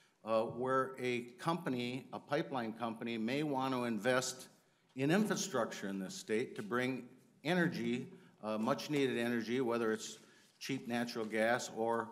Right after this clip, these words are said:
uh, finished petroleum products, uh, or crude oil from, from our neighbors in the North Canada or, or North Dakota. So,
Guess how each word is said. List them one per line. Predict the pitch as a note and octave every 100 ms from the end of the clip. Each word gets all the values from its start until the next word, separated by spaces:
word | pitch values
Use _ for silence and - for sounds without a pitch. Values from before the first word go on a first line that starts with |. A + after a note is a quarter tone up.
| - - _
uh, | G2 G2 G2 - - _ -
finished | - C#3 C#3+ -
petroleum | - - C#3 B2+ C3 B2
products, | A#2+ A#2 B2 B2+ - - - - - -
uh, | - -
or | A#2+ C3
crude | - E3+ F3+
oil | A#2 G#2+ G#2+ G#2+
from, | - A#2 A#2+
from | - A#2+ A#2
our | A2+ A2 -
neighbors | A#2 A#2 A#2 A2+
in | A2+
the | A2
North | A2 A2+ A2+
Canada | A#2+ A2 A2 G#2+
or, | G#2+ G#2+ G#2+
or | A2
North | G2+ G2+ -
Dakota. | F#2+ - G#2+ F2+ E2
So, | - - B2